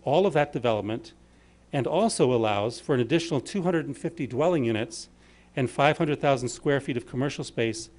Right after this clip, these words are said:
in East Harwich. And it allows for an additional twenty-five percent more wastewater flow from commercial development along the Route one, the Route twenty-eight corridor in Harwichport. Our committee recommends that the town should initiate an effort through the planning board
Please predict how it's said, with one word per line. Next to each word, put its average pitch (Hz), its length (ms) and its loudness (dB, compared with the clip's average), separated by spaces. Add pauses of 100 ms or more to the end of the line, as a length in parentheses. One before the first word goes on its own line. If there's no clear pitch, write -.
(120)
in 131 140 -2
East 123 200 -4
Harwich. 131 520 -4 (640)
And 139 80 2
it 131 80 2
allows 139 380 6
for - 100 -4
an 131 40 2
additional 147 440 2
twenty-five 156 500 0
percent 135 300 -4
more 160 280 4
wastewater 139 520 0
flow 117 320 0
from 123 200 -6
commercial 135 380 -6
development 117 480 -2 (460)
along 127 280 4
the 120 80 4
Route 143 260 -2
one, 143 280 -4 (100)
the 131 280 -6
Route 156 320 -4
twenty-eight 135 500 -2
corridor 131 400 0
in 110 120 -2
Harwichport. - 560 -4 (2000)
Our 143 80 6
committee 214 320 4
recommends 156 480 4
that 139 80 -8
the 147 80 -4
town 156 340 4
should 165 160 -2
initiate 156 500 2
an 139 120 0
effort 135 340 0
through - 240 -4
the 165 60 -2
planning 131 340 -2
board 104 300 -2